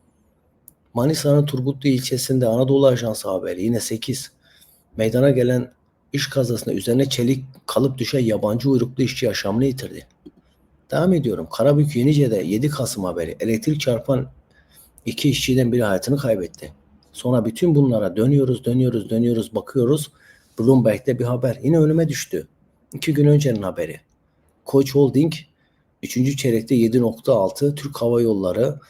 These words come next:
Türksel, Kardemir, sürekli bir kar hesabı yapan ve bu kar hesaplarıyla övünen firmalar, öbür taraftan da sürekli bir ya,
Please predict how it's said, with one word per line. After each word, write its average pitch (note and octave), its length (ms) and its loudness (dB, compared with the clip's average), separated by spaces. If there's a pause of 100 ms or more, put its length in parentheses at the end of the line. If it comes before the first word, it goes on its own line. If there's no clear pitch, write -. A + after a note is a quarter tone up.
(140)
Türksel, - 400 -4
Kardemir, A2 840 -4 (1160)
sürekli B2 460 -2
bir B2+ 220 0 (440)
kar A#2+ 160 -2
hesabı A2 380 -2
yapan C#3+ 520 -2
ve A2 120 0
bu A#2+ 220 0
kar C3+ 140 0
hesaplarıyla A2+ 880 -2 (400)
övünen G#2+ 320 0
firmalar, B2+ 720 0
öbür B2+ 220 0
taraftan A2 600 -4
da D3 260 0 (420)
sürekli B2+ 540 0
bir C#3+ 240 -2
ya, G2+ 280 -4